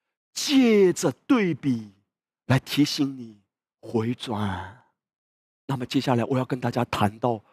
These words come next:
箴言书中一个非常有启示的一段话，《箴言书》第四章十八节说：“但义人的路好像黎明的光，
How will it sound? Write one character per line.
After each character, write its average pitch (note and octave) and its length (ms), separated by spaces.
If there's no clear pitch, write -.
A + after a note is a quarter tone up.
箴 D#3+ 180
言 B2 160
书 A#2+ 240
中 A#2+ 240
一 C#3 100
个 D3+ 100
非 G#3 640
常 C3 400
有 B2+ 120
启 - 340
示 D3 200
的 C#3 120
一 - 80
段 B2 160
话， A2 380
《箴 C#3 180
言 A2+ 160
书》 A#2+ 220
第 B2+ 240
四 - 560
章 A2 320
十 - 180
八 B2+ 240
节 G2+ 160
说 A2+ 400
：“但 B2 280
义 A3+ 400
人 A2 260
的 C3 80
路 E3+ 340
好 - 120
像 C3 220
黎 D#3 280
明 C#4 200
的 C#3 80
光， A3 480